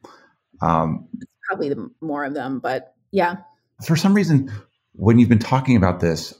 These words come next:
Speaker 1: I heard in my head Sarah Palin sneering at Obama for being a community organizer. You know,
Speaker 2: Interesting.
Speaker 1: there was something more to that in my mind than just going after the other side for their roots. There was something about the threat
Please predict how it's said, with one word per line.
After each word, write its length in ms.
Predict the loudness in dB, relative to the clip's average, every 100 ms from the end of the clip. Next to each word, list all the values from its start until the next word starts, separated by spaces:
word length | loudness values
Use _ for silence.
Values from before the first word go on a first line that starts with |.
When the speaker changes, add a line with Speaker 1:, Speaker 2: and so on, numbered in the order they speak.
| _ _ _ _ _ _ -6
Speaker 1:
I 100 | -4
heard 480 | -4 -4 2 2 4
in 120 | 4
my 180 | 4 2
head 680 | 0 0 4 4 2 -2 -14 _ _ _ _ _ -14
Sarah 480 | -2 2 2 2 -4
Palin 520 | 0 2 2 2 0
sneering 1000 | -4 -12 -2 0 4 4 4 2 -2 -4 -4
at 180 | -2
Obama 720 | 2 2 2 2 2 2 -2 -2
for 80 |
being 340 | -4 0 0 -2
a 60 | -4
community 580 | -2 2 2 2 0 -2
organizer. 760 | -2 -2 -6 -8 -10 -14 -20 _ _ _ _ _ _ _ _
You 120 | -4 0
know, 120 | 0
Speaker 2:
Interesting. 500 | -2 -4 -6 -10 -12 -2
Speaker 1:
there 120 | 0
was 140 | 2
something 400 | 0 2 4 4
more 300 | 4 4 4
to 140 | 2 2
that 180 | 2 2
in 100 | 2
my 160 | 2
mind 420 | 2 2 2 0
than 220 | 2 2 4
just 460 | 2 0 -2 -2
going 320 | 2 4 4
after 260 | 4 2 0
the 140 | 2
other 180 | 2 2
side 380 | 0 0 2 0
for 140 | -2
their 180 | -2 0
roots. 500 | 2 0 0 -6 -6
There 120 | -2 0
was 220 | -2 0
something 420 | 0 2 2 2
about 480 | 2 2 0 0 -2
the 80 | -4
threat 720 | -6 -8 -2 0 0 -2